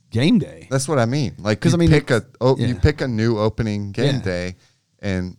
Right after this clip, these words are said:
Speaker 2: maybe it takes three or four years to get to it, but you just scale back a couple weeks or a few weeks every year until you get it to where you want it to be.
Speaker 1: Well, shit, but it says October. Why don't you just start in December?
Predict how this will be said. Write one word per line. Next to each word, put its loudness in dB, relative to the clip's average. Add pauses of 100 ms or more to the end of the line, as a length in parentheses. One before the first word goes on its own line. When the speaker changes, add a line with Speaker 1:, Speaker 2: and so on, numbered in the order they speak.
(140)
Speaker 2:
maybe 0
it -4
takes -4
three -2
or -2
four -4
years -4
to -10
get -6
to -4
it, -8 (460)
but -10
you -8
just -8
scale -6
back -4
a -6
couple -8
weeks -8
or -10 (500)
a -12
few -8
weeks -6
every -6
year -2 (380)
until -4
you -6
get -2
it -8
to -10
where 0
you -6
want -6
it -16
to -12
be. -6
Speaker 1:
Well, -8
shit, -4
but 0
it -4
says -2
October. 0
Why -2
don't 0
you -6
just -4
start -2
in -2
December? -4